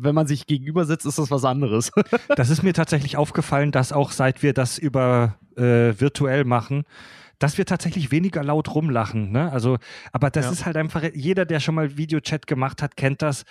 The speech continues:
Speaker 2: wenn du mit Leuten mit so einer Webcam im Raum sitzt und die nur als kleine Fenster sieht, da kommt halt das nicht so eine Partystimmung auf, wie wenn man zusammen im Raum ist. Man möge es uns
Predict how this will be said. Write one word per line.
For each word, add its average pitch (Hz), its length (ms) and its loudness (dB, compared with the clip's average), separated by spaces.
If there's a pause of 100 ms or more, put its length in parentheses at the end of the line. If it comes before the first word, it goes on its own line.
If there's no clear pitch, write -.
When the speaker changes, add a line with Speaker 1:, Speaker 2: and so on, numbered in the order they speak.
(280)
Speaker 2:
wenn 139 140 4
du 151 80 4
mit 143 180 2
Leuten 147 560 0
mit 139 200 -2
so 143 80 2
einer 131 140 2
Webcam 139 440 0
im 127 140 0
Raum 131 240 2
sitzt 131 260 -2
und 127 160 0
die 139 60 -2
nur 135 100 2
als 120 200 -2
kleine 123 220 0
Fenster 123 380 -2
sieht, 123 220 -2 (520)
da 135 100 0
kommt 160 320 0
halt 151 180 -2
das 139 120 -2
nicht 139 220 -2
so 156 80 -2
eine 139 120 0
Partystimmung 139 580 -2
auf, 131 220 0
wie 131 60 0
wenn 120 100 0
man 127 160 0
zusammen 117 260 0
im 113 80 -2
Raum 110 260 0
ist. 107 160 -4
Man 123 140 2
möge 135 260 2
es 123 180 -4
uns 120 360 -6